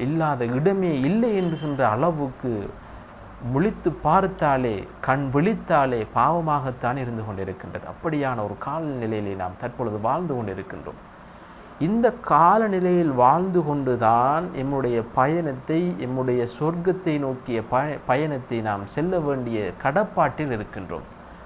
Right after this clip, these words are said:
அப்படியாக இருந்தால் நாம் எவ்வாறு அந்த பயணத்தை மேற்கொள்ள வேண்டும்? ஒரு முட்புதரினால், ஒரு முட்பாதையினால் செல்கின்ற பொழுது ஒருவர் தன்னுடைய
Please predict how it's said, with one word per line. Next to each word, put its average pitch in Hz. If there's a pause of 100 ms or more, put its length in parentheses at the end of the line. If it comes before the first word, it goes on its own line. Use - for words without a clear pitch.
அப்படியாக 123
இருந்தால் 95 (1000)
நாம் 127
எவ்வாறு 175
அந்த 175
பயணத்தை 123
மேற்கொள்ள 117
வேண்டும்? 92 (2250)
ஒரு 165 (140)
முட்புதரினால், 185 (160)
ஒரு 160
முட்பாதையினால் 180
செல்கின்ற 147
பொழுது 127 (160)
ஒருவர் 165 (440)
தன்னுடைய 151